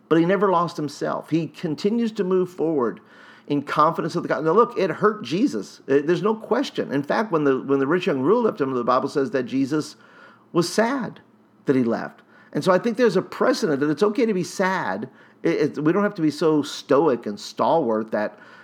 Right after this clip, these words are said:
we can't seem to, you know, show any emotion over that, because we do. Normally our spouses hear about it. Normally they hear about it and they go, "Oh, come on." And we're like,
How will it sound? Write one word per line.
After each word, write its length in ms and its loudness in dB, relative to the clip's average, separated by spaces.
we 100 -2
can't 400 2
seem 300 0
to, 80 -2
you 100 2
know, 200 2
show 280 2
any 100 0
emotion 420 2
over 180 -4
that, 300 -6
because 260 2
we 120 4
do. 360 2
Normally 580 2
our 100 6
spouses 480 0
hear 140 -2
about 240 -6
it. 80 -14
Normally 380 2
they 140 4
hear 180 4
about 220 4
it 80 2
and 100 2
they 100 2
go, 420 2
"Oh, 220 -10
come 180 -6
on." 200 -10
And 220 2
we're 120 6
like, 200 2